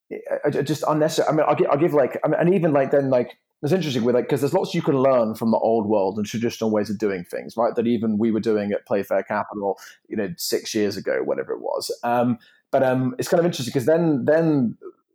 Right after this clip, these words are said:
you know, there's lots of things we can learn, for example, the importance of maybe investor directors. Um, but there's other things where which, which we do try and extrapolate. And so, for example, vesting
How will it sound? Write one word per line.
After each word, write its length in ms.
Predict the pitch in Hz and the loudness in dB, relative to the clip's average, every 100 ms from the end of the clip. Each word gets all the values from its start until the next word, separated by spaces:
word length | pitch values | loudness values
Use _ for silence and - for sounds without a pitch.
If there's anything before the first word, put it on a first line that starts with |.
| _ _ _ _ _ - | _ _ _ _ _ -6
you 60 | 123 | -2
know, 40 | |
there's 120 | 123 | 0
lots 120 | 180 | 0
of 60 | 165 | 2
things 100 | 160 | 0
we 60 | 143 | 2
can 160 | 131 | 2
learn, 320 | 120 104 110 | 4 2 0
for 80 | 113 | -2
example, 480 | 110 113 113 - 104 | 0 0 0 0 0
the 120 | 110 | 0
importance 500 | 107 117 107 104 - | 0 0 -2 -2 -2
of 280 | 104 101 98 | -2 -2 -4
maybe 280 | 107 104 104 | -4 -4 -4
investor 340 | 104 104 - | -2 -2 -2
directors. 680 | 107 131 - - 90 - - - _ - | 0 2 2 -2 -8 -8 -12 -20 _ 0
Um, 400 | 143 143 143 135 | 2 2 0 0
but 160 | 143 | 0
there's 160 | 135 131 | 2 2
other 140 | 165 | 2
things 260 | 180 147 120 | 2 2 2
where 140 | 131 | 2
which, 200 | 117 - | 2 -2
which 180 | 131 - | -4 -2
we 80 | 123 | -2
do 280 | 113 180 202 | 0 2 2
try 280 | - 135 117 | 2 2 2
and 80 | 113 | 0
extrapolate. 720 | - 139 131 - 92 107 - | -2 -2 -4 -4 -2 -2 -2
And 140 | 120 - | -4 -2
so, 140 | 120 | -2
for 80 | 117 | -2
example, 680 | 110 123 123 - 113 101 - | 0 0 0 0 0 -2 -2
vesting 540 | 131 135 - 95 120 | -2 -2 -2 -4 -4